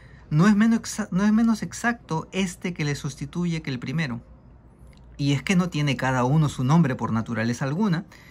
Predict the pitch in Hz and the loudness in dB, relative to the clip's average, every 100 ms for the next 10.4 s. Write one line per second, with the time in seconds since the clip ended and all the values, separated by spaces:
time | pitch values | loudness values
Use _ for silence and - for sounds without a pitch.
0 | - - 139 143 196 214 185 151 143 262 | -12 -4 -2 0 0 2 2 2 2 0
1 | 269 175 156 202 220 214 202 180 160 156 | 2 2 2 2 0 -2 -4 -2 -4 -4
2 | 151 151 190 185 175 165 160 151 123 110 | -4 -4 -4 -4 -2 0 0 0 -2 -4
3 | 113 - - - - - - - - - | -10 -18 -20 -20 -20 -20 -20 -20 -20 -12
4 | - 147 190 160 139 123 - 135 151 160 | 2 4 6 4 2 -2 -4 -2 0 2
5 | 170 135 123 151 156 151 139 127 185 143 | 0 0 -2 -2 -2 0 -4 -2 0 2
6 | 120 208 - - - - 139 156 151 160 | 2 0 -4 -16 -20 -14 -6 0 2 2
7 | 165 143 170 165 143 143 185 220 175 160 | 2 2 2 2 4 4 4 2 0 0
8 | - 151 160 156 139 156 147 139 120 127 | 0 0 2 0 0 -2 0 2 2 0
9 | 120 120 135 135 120 107 - 120 131 120 | -2 -2 -2 -2 -2 -4 -2 0 0 -2
10 | 117 117 110 - | -4 -4 -6 -8